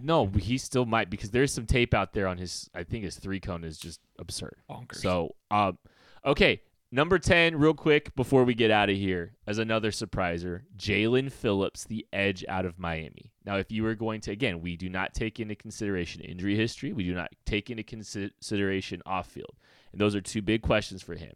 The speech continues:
Speaker 1: But there's just, if there's no fair way for us to measure that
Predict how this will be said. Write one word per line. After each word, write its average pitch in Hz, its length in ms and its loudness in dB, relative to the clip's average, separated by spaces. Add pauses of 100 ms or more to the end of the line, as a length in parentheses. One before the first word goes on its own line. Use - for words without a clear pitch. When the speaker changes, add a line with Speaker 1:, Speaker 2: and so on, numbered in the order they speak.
(280)
Speaker 1:
But 92 120 -6
there's 98 220 0
just, - 180 -12
if 98 120 -8
there's 101 180 -2
no 107 160 2
fair 101 400 -2
way 95 160 2
for 92 220 -6
us 87 160 -6
to - 100 -8
measure 90 380 -4
that 85 260 -4